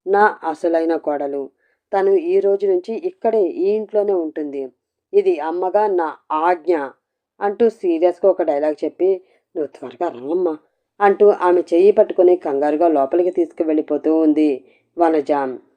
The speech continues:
అది గమనించి, "తీర్పు బాగానే చెప్పావు, కానీ కోడలు ఒక్కదాన్ని తీసుకువెళ్తే సరిపోదు, కొడుకుని కూడా తీసుకువెళ్ళి వారిద్దరినీ ఒక దారిలో పెట్టి కలిసి కాపురం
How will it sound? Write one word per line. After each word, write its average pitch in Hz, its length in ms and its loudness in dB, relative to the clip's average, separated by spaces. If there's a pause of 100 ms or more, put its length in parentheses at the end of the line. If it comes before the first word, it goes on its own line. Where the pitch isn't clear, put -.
(200)
అది 180 260 2
గమనించి, 233 640 2 (500)
"తీర్పు 294 380 6
బాగానే 240 680 6
చెప్పావు, 226 520 4 (240)
కానీ 233 460 6 (440)
కోడలు 277 460 6
ఒక్కదాన్ని 262 640 2
తీసుకువెళ్తే 262 540 0
సరిపోదు, 233 640 0 (420)
కొడుకుని 202 480 4
కూడా 196 440 2
తీసుకువెళ్ళి 180 760 2 (360)
వారిద్దరినీ 196 580 2
ఒక 180 240 2
దారిలో 143 480 -2
పెట్టి 233 500 -2 (420)
కలిసి 269 720 6
కాపురం 170 460 2